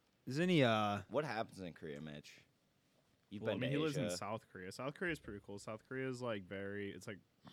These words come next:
Speaker 3: very technological and is, like, a lot of money
Speaker 2: Why
Speaker 3: and,
Speaker 2: aren't
Speaker 3: like,
Speaker 2: you going
Speaker 3: street
Speaker 2: there instead of China?
Speaker 3: It's just where the trip was.
Speaker 2: Just see, would you rather go to South Korea?
Speaker 3: Yeah, I mean, South Korea would be really cool. Like,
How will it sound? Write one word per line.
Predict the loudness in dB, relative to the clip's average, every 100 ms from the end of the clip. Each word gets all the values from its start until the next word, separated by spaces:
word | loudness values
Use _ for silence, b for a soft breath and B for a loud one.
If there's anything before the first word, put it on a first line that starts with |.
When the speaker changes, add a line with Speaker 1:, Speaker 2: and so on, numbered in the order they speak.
| -10
Speaker 3:
very | -6 -6 -8
technological | -10 -12 -10 -8 -8 -10 -8 -8 -6
and | -8 -10
is, |
like, | -10 -10 -12 _ _ _
a | -8
lot | -4 -2
of |
money | -4 -4 -4
Speaker 2:
Why | 0
Speaker 3:
and, |
Speaker 2:
aren't | 0 -2
Speaker 3:
like, |
Speaker 2:
you | -4
going | -2 -2 -2
Speaker 3:
street |
Speaker 2:
there | -2 -2
instead | -6 -8 -8
of | -8 -8 -14
China? | -12 -10 -10 -12 -16 _ _ _ _ _ _
Speaker 3:
It's | -20
just | -16 -10
where | -10
the | -8
trip | -10 -12 -10
was. | -10 -8 -10 -14 _ _ -18
Speaker 2:
Just | -14 -10
see, | -10 -10
would | -12 -10
you | -8
rather | -8 -8 -6
go | -6
to | -6
South | -6 -6
Korea? | -4 -4 -4 -6 _ _ _ _ _ _ _ _ _ -4
Speaker 3:
Yeah, | 0 0
I |
mean, | 0 -4
South | -4 -6 -2
Korea | -2
would | 0
be |
really | -2 -2 -4
cool. | -2 -2 -2
Like, | -4